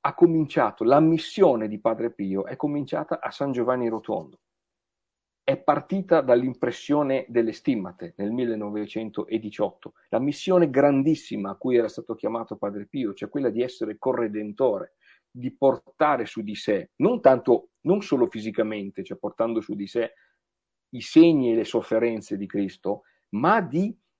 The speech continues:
partecipare con Cristo alla salvezza delle anime. Ecco poi la missione di Padre Pio Confessore, no?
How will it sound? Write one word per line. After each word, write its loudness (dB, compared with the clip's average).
partecipare -2
con -2
Cristo -2
alla -2
salvezza -4
delle 0
anime. -2
Ecco -4
poi 4
la -2
missione -2
di -4
Padre -2
Pio -2
Confessore, -4
no? -8